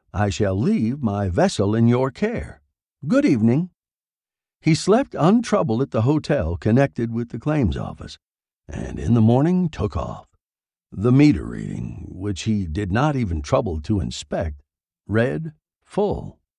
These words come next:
He went to Venus, taking two weeks to get there. On the way, he passed his planet, which he was naming Plymouth, but did not trouble to open the port to look at it.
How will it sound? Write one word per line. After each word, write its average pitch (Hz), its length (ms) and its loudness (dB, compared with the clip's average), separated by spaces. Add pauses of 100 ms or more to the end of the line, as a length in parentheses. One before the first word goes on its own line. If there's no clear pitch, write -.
(720)
He 170 160 4
went 214 300 6
to 262 100 -2
Venus, 80 680 -2
taking 117 420 4
two 196 240 -4
weeks 120 440 0
to 82 100 -6
get 120 240 -6
there. 57 260 -10 (420)
On 120 220 2
the 120 80 4
way, 196 440 0
he 131 300 -4
passed 123 400 -2
his 120 200 0
planet, - 500 -2
which 95 220 -6
he 120 100 2
was 107 220 2
naming 151 480 2
Plymouth, - 560 -6 (360)
but 139 220 -4
did 143 140 4
not 220 240 4
trouble 120 320 2
to 120 180 2
open 127 240 2
the 107 80 4
port - 500 -4
to 139 100 -2
look 233 280 -4
at - 180 -6
it. - 200 -18